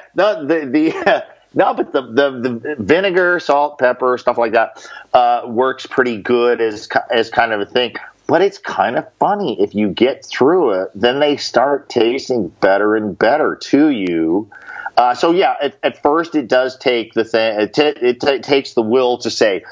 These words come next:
"Well, I'm gonna try this. I'm gonna do it. I'm gonna at least give it, like,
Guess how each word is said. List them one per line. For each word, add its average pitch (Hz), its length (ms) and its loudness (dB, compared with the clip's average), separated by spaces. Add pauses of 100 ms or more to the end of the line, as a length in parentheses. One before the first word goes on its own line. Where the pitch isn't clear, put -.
(120)
"Well, 117 120 2
I'm 151 140 -2
gonna 147 220 -2
try 113 400 0
this. 107 220 -4
I'm 101 100 -2
gonna 101 180 -2
do 104 180 0
it. 104 40 0
I'm 98 140 0
gonna 98 240 -2
at 92 80 -10
least 110 460 -2
give 113 220 2
it, 104 260 -2 (340)
like, 104 300 0